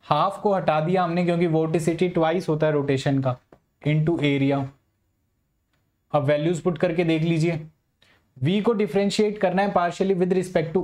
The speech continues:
X, तो आपके पास ये ज़ीरो हो जाएगा। U को डिफरेंशिएट करना है partially with respect to Y, तो टू एक्स ज़ीरो हो गया, थ्री वाई का पार्शियल डिफरेंशिएशन कितना हो गया, थ्री हो गया,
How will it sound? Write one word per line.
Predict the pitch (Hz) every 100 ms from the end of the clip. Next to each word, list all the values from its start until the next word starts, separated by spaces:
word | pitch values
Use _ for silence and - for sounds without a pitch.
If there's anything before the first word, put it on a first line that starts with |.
| 180
X, | 175 143 - - _ _ _
तो | 156
आपके | 151 151 170
पास | 170 156
ये | 160 160
ज़ीरो | 143 160 185
हो | 196
जाएगा। | 175 170 165 156 - _ _ _ -
U | 135 202
को | 208
डिफरेंशिएट | 233 220 208 202 - 208 196
करना | 196 180 190
है | 185
partially | 170 165 185 185
with | 175 180
respect | 180 180 165 -
to | 165
Y, | 156 143
तो | 139
टू | 143 165
एक्स | 185 165
ज़ीरो | 170 180
हो | 190
गया, | 180 190
थ्री | 190 170
वाई | 175 180
का | 185
पार्शियल | 175 160 156 175
डिफरेंशिएशन | 160 165 165 165 160 165
कितना | 165 156 170
हो | 147
गया, | 147 160 156 - _ _
थ्री | - 143
हो | 135
गया, | 123 123 120